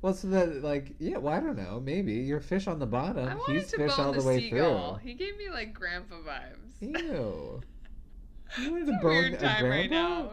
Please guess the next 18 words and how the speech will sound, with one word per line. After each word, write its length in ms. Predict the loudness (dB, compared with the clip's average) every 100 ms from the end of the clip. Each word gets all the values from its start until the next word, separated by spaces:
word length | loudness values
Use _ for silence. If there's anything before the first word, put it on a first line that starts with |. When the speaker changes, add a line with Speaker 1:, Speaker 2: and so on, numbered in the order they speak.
| -10
Speaker 2:
okay? 400 | -10 -10 -10 -12 -12 -14 -16 -16 -16 -16 -14 -12
I 120 | -10
said 160 | -8 -6
he 60 | -4
gave 160 | -4
me 80 | -6
grandpa 300 | -2 -2 -4
vibes, 580 | -8 -4 0 0 -4 -10
not 180 | -12 -10
that 140 | -10
he 80 | -10
was 120 | -12
a 60 | -16
grandpa. 460 | -14 -14 -12 -12
He 80 | -10
was 120 | -10 -12
a 40 |
seagull. 540 | -12 -12 -10 -12 -12